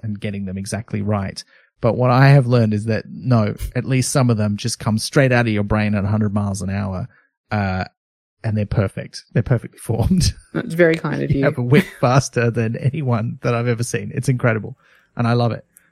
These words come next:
Speaker 2: Well,
Speaker 1: Yeah.
Speaker 2: they're not gonna stop. <laughs>
Speaker 1: Good. Good. <laughs> What else? I think doing this podcast, I've learned that podcasting as a medium for me is valuable because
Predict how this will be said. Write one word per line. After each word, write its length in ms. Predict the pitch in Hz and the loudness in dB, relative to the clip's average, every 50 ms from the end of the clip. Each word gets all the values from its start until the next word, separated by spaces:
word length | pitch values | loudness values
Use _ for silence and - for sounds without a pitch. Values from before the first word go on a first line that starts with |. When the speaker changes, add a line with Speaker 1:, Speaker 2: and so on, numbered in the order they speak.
| _ _ _ | _ _ _
Speaker 2:
Well, 260 | - 156 180 - - - | -4 -4 -4 -4 -2 0
Speaker 1:
Yeah. 280 | 135 139 135 120 104 107 | 4 4 6 6 4 4
Speaker 2:
they're 260 | - - 165 165 165 | 4 4 4 6 6
not 100 | 175 180 | 6 6
gonna 160 | 180 185 170 | 6 4 2
stop. 320 | 170 - - - - - _ _ _ _ - - - | 2 0 -4 -6 -6 -10 _ _ _ _ -8 2 4
<laughs> 1000 | 247 196 - 247 - - - _ _ _ _ _ _ _ 427 415 339 - - - - | 6 6 8 6 4 2 0 _ _ _ _ _ _ _ 4 6 6 4 2 0 4
Speaker 1:
Good. 340 | - 180 190 160 101 92 - - 175 160 302 349 370 349 | 6 6 8 6 4 2 -2 -6 -6 -4 0 0 2 4
Good. 260 | - 127 113 107 - - - - _ _ _ _ | 4 4 2 2 -2 -6 -12 -16 _ _ _ _
<laughs> 140 | - - - - - - - - _ - 285 247 - _ _ _ _ _ _ _ _ _ | 0 2 2 0 -2 -12 -18 -8 _ -4 -4 -4 -6 _ _ _ _ _ _ _ _ _
What 140 | - 392 370 | 0 4 4
else? 260 | 285 - - - - - _ _ - | 4 4 2 -2 -8 -12 _ _ -2
I 80 | - 247 | 0 2
think 220 | 247 403 403 - | 2 2 0 0
doing 260 | - 277 269 262 269 247 | 0 0 2 2 4 4
this 120 | 208 175 | 4 4
podcast, 800 | - - 180 190 196 180 - 135 113 107 104 107 - - - - - | 4 2 2 2 2 2 2 2 2 2 2 0 -2 -4 -8 -4 2
I've 280 | - 175 185 196 185 | 4 6 6 6 8
learned 340 | 180 165 147 139 135 127 117 | 6 6 8 8 6 6 6
that 260 | 127 120 113 - - _ _ _ - | 6 4 4 2 0 _ _ _ -10
podcasting 720 | - - 156 160 170 - - 143 135 131 - - 127 127 | -6 -2 -2 -2 -2 -2 -2 0 0 0 -2 -4 -4 -4
as 160 | - - 107 117 | -2 -2 -2 -2
a 60 | 110 | 0
medium 680 | 110 113 123 131 131 127 110 104 101 98 104 117 - - | 4 6 8 8 8 8 6 2 0 -2 -4 -6 -8 -4
for 100 | - 131 | 0 2
me 480 | 120 120 123 120 107 101 98 107 113 - _ _ _ _ _ - | 4 6 6 6 6 4 2 0 -4 -6 _ _ _ _ _ -4
is 180 | 131 120 110 | -2 -2 -2
valuable 460 | 110 113 131 135 139 147 139 127 127 117 | 0 2 4 4 4 4 4 2 2 0
because 800 | 123 120 - - - - - 117 120 120 120 117 - - - | 0 -4 -6 -8 -8 -4 0 2 2 2 2 0 -2 -4 -6